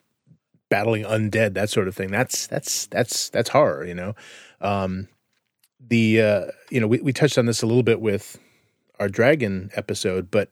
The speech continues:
trying to instill that sort of fear and awe of a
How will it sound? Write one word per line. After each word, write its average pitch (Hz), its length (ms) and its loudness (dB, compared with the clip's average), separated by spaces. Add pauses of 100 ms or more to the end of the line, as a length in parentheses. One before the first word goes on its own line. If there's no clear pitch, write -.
(180)
trying 147 320 0
to 147 100 -2
instill 123 280 0
that 104 160 -2
sort 117 200 2
of 98 160 -2
fear 131 420 4
and 107 120 -2
awe 113 480 0 (560)
of 107 180 -4
a 101 180 -6